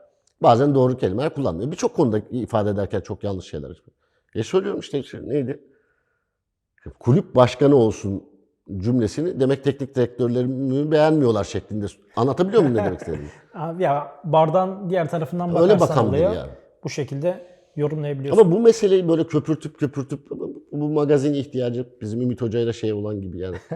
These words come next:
Speaker 2: <laughs>
Speaker 1: Süper bir, acayip bir magazin ihtiyacı var toplumun
Speaker 2: Değil mi?
Speaker 1: bence yani. Bu, bunlar iyi şeyler değil. Tam tersi burada yapıcı olmak lazım bence.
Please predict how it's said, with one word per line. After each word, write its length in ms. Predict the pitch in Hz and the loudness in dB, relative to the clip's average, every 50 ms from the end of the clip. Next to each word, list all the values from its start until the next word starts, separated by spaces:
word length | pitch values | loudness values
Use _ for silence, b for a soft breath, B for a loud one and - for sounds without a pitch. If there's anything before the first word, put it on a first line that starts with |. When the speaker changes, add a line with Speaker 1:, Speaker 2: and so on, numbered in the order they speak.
| 175 - | -14 -14
Speaker 2:
<laughs> 340 | - _ _ - - - - | -18 _ _ -20 -20 -20 -18
Speaker 1:
Süper 400 | - - - - 156 143 135 135 | -18 -12 -4 0 2 2 2 2
bir, 60 | 117 98 98 - | -2 -4 -4 -4
acayip 340 | 98 95 101 123 156 151 - | -2 0 0 0 0 2 0
bir 80 | 135 | 0
magazin 400 | 127 107 107 104 110 107 123 123 | 2 2 0 0 0 -2 -2 -4
ihtiyacı 420 | 113 - - 104 101 98 92 98 95 | -6 -6 -8 -8 -8 -6 -6 -6 -8
var 160 | 87 78 - - 73 - - - | -8 -10 -12 -16 _ -20 -20 -18
toplumun 360 | - - 82 - - 170 185 147 107 | -14 -14 -12 -10 -8 -8 -8 -8 -8
Speaker 2:
Değil 60 | 85 | -10
mi? 60 | 80 | -10
Speaker 1:
bence 260 | 82 80 80 73 80 | -10 -10 -10 -10 -10
yani. 220 | 73 73 78 76 80 | -10 -10 -10 -12 -14
Bu, 100 | 85 - - | -16 -16 -14
bunlar 280 | 85 85 85 92 85 76 - _ _ _ _ _ _ _ _ _ _ _ _ _ _ _ _ _ _ _ _ - | -10 -8 -6 -6 -8 -8 -12 _ _ _ _ _ _ _ _ _ _ _ _ _ _ _ _ _ _ _ _ -14
iyi 180 | - 107 107 95 | -10 -10 -8 -8
şeyler 340 | - 101 92 95 90 82 73 | -8 -8 -8 -8 -8 -8 -12
değil. 180 | - - _ _ b b b b b b b b | -16 -20 _ _ b b b b b b b b
Tam 160 | - - - | -14 -14 -8
tersi 280 | - - 170 - - 139 | -4 -4 -2 -2 -2 -4
burada 160 | 143 139 147 | 0 2 0
yapıcı 320 | 143 143 151 139 120 143 | 0 0 -2 -4 -2 -2
olmak 300 | 143 135 127 - - - | -4 -4 -6 -8 -12 -16
lazım 280 | 71 71 - - - 71 - | -20 -20 -20 -18 -16 -16 -16
bence. 160 | - - _ | -16 -18 _